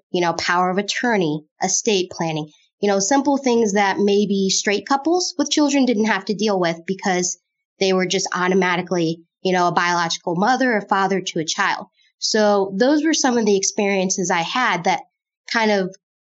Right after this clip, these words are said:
were, I guess, little hints in my life to drive me to financial planning. I also, our family, about,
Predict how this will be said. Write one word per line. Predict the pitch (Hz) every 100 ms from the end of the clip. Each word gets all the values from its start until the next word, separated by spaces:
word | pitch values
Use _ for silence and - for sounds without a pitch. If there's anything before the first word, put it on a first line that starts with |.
| -
were, | 202 196 -
I | 208
guess, | 247 247
little | 196
hints | 185 - 190 202
in | 220
my | 202
life | 208 214
to | -
drive | 170 185 180 190
me | 180 165
to | 165 180
financial | - 180 175 175 175
planning. | - 185 147 143 - _ _ _ _ -
I | 202
also, | 233 247 - 226 220 202 190 - _ -
our | 196
family, | 190 285 294 226 190 180 185 _ _ _ _ _ -
about, | 190 185